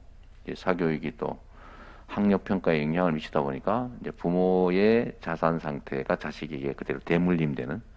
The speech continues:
예, 그런 상황이 됐어요. 아, 이제 공교육에 대한 투자를 강화해야 되겠죠. 어,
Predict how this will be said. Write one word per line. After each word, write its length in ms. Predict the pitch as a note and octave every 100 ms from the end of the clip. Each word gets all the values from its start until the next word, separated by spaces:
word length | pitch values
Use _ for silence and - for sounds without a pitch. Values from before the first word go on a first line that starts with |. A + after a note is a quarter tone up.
| - D#2
예, 80 | -
그런 360 | D#2+ D#2+ D2+ - - -
상황이 380 | - D2+ D2+ D#2
됐어요. 380 | C2 C2 - - - - - - - - - - - - - - - - - -
아, 60 | D2+ - -
이제 120 | - G#2+
공교육에 460 | B2+ D#3 E3 C#3+
대한 140 | G#2+ G2
투자를 320 | - C3 G#2
강화해야 400 | D#2+ G2 A#2+ A2
되겠죠. 460 | C#2 C2 - - - - - - -
어, 40 | -